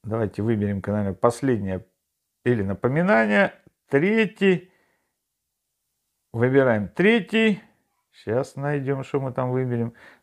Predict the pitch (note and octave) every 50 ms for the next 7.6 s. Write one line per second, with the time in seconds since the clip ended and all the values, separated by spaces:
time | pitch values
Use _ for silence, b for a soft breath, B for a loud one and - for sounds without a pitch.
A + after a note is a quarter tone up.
0 | _ - B2 C3+ A#2+ G2+ - - C3 C3 C3+ C#3 C3+ C3+ - - C3+ C#3+ D3 D#3+
1 | G3 G#3 F#3+ E3 A#2 - A#2 G#2 - B2 A2+ G2+ G2 - - F#2 F2+ - _ _
2 | _ _ _ _ _ _ _ _ _ _ D#3+ F3+ E3+ B2 A#2 G#2+ B2 B2 C#3 E3
3 | D#3 A2 A2 G2+ - - - - G#2+ G2 F2 - A#2+ B2+ A#2+ G#2+ G#2+ A2 G2 F2+
4 | - - - _ - - b b b b b b b b _ - D#3 C#3+ C3 B2+
5 | C3 B2 - - E3 D3+ D3 - - G#3 G#3+ A3+ B3 A#3+ G3+ D#3 C3+ B2 A2+ C#3
6 | D3+ E3 E3+ D#3+ C#3+ - - D3 C#3+ C3+ - - - F3 E3+ D3+ G#2+ F2 - _
7 | _ _ _ _ _ _ _ _ - - A3+ C4